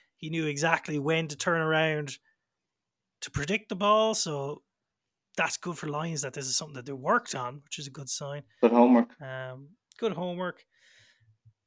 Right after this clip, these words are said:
Speaker 1: I don't know, do we talk about the timeouts at the end? I would mention before the timeouts at the end, why on earth they went for two points after getting the first touchdown. I'll never buy into it.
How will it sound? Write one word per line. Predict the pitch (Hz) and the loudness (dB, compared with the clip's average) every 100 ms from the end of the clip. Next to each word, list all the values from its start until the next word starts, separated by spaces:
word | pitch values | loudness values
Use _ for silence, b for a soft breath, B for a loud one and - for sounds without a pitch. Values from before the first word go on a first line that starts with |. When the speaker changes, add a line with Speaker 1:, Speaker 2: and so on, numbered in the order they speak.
| _ _ _ _ _ | _ _ _ _ _
Speaker 1:
I | |
don't | 247 254 | -2 0
know, | 262 | 2
do | 240 | 0
we | 240 | 0
talk | - 233 226 | 4 4 2
about | 208 220 220 - | 0 2 0 -2
the | 226 | -8
timeouts | - - 208 220 220 220 214 | -6 -4 -2 0 0 -2 -6
at | - | -8
the | 190 | -4
end? | 202 202 | -4 -4
I | 196 | -4
would | 202 262 220 | -4 -4 -4
mention | 220 233 - | -4 -4 -6
before | 180 - 208 | -8 -6 -6
the | 233 | -6
timeouts | 226 175 156 147 - | -6 -6 -4 -8 -8
at | |
the | 147 | -6
end, | 147 143 139 - _ _ _ _ _ - | -2 -2 -4 -12 _ _ _ _ _ -10
why | 180 214 277 277 | -2 2 4 4
on | 254 | 2
earth | 226 196 180 - - | 0 0 -2 -6 -10
they | 180 | -6
went | 185 185 | -4 -4
for | - | -6
two | 151 - 202 | -8 -6 -6
points | 196 190 180 160 | -6 -6 -4 -2
after | 165 160 | -4 -4
getting | 151 156 | -6 -6
the | 143 | -8
first | - 156 139 - | -8 -6 -6 -8
touchdown. | 139 - 131 123 127 _ _ _ _ | -8 -8 -8 -12 -16 _ _ _ _
I'll | 180 214 | -4 0
never | 226 196 | 0 -2
buy | 147 151 127 | -4 -4 -4
into | 120 127 - | -8 -16 -20
it. | - | -20